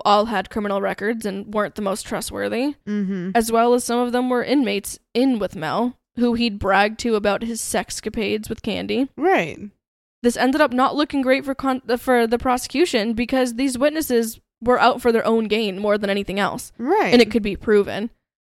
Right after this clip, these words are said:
Speaker 1: And so it was very easy for the defense team to just be like,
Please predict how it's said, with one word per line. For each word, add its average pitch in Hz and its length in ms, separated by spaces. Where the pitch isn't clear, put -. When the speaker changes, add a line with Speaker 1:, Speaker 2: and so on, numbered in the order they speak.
Speaker 1:
And 233 160
so 226 240
it 226 180
was 240 180
very 247 300
easy 226 300
for 226 140
the 202 80
defense 208 600
team 214 500
to 233 120
just 220 220
be 220 160
like, 202 360